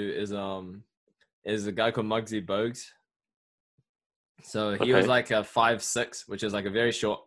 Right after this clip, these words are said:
Speaker 1: height, if you don't know.
Speaker 2: Okay.
Speaker 1: Um, dude who played in the N B A, and he had, like, a very successful career. And this is, like,
Speaker 2: Right.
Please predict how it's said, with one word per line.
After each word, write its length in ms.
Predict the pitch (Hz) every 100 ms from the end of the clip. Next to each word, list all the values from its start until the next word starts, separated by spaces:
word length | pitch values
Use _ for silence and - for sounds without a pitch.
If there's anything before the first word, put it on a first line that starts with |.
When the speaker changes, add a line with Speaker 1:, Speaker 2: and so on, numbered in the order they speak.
| _
Speaker 1:
height, 240 | 98 110 - _ 95
if 100 | 104
you 60 |
don't 180 | 98 90
know. 240 | 95 98 - _ - 110
Speaker 2:
Okay. 220 | 104 101 -
Speaker 1:
Um, 560 | 101 98 95 95 92 - _ _ _ _ - 98
dude 220 | 110 120
who 160 | 107
played 400 | - 110 110 101 -
in 140 | 101 98
the 60 |
N 120 | 104
B 160 | 104 101
A, 240 | 110 143 -
and 180 | 95 95
he 80 | 101
had, 100 | 95
like, 140 | 95
a 60 | 98
very 160 | 104
successful 420 | 101 101 104 101 101
career. 400 | 101 92 117 131 _
And 100 | 98
this 80 | 98
is, 120 | 98
like, 200 | 95 - _ _
Speaker 2:
Right. 260 | 110 98